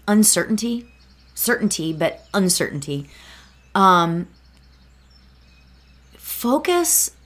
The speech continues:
on yourself a little bit.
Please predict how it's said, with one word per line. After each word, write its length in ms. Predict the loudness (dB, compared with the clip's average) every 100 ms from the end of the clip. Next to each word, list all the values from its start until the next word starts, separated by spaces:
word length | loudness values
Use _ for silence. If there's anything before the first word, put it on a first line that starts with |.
| _
on 540 | 0 2 2 2 0 -2 -12 _ _ _ _ -20 _ -20 -20 -20 -20 -20 -2
yourself 680 | 2 4 2 2 2 2
a 60 | -4
little 220 | -6 -6
bit. 280 | -6 -8